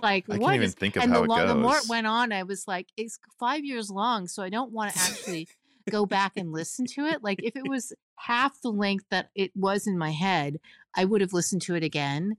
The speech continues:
Speaker 2: Yeah.
Speaker 1: And part of me is like, "I kinda wanna find it and, like, put it on my phone or something so that I can just listen to it while I'm driving," because it, it is that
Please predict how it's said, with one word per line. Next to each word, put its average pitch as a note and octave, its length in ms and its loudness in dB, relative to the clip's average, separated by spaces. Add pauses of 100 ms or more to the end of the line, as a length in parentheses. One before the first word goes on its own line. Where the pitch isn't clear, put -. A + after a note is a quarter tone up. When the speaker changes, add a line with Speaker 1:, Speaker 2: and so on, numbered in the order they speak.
(100)
Speaker 2:
Yeah. C#2 300 2
Speaker 1:
And F3 120 4
part A3 240 2
of G#3 100 6
me F#3+ 120 6
is F3+ 160 2
like, E3+ 260 2
"I F#3 120 0
kinda A#3+ 280 4
wanna A#3 220 4
find F3+ 340 2
it F3+ 160 4
and, F3 80 -2
like, D#3+ 180 -2
put F#3+ 180 -2
it F3+ 100 0
on E3 180 0
my D#3+ 180 -4
phone D3+ 420 -6
or F#3+ 80 -6
something A3 560 -4 (320)
so - 160 0
that G3 100 4
I G3 80 6
can G#3 160 6
just G3 220 0
listen F3+ 380 6
to A3+ 160 6
it G#3 100 2
while G3 160 6
I'm F#3 180 6
driving," E3+ 600 2
because G#3 320 2
it, G3+ 160 0
it G3 140 4
is F3 260 0
that F3 340 6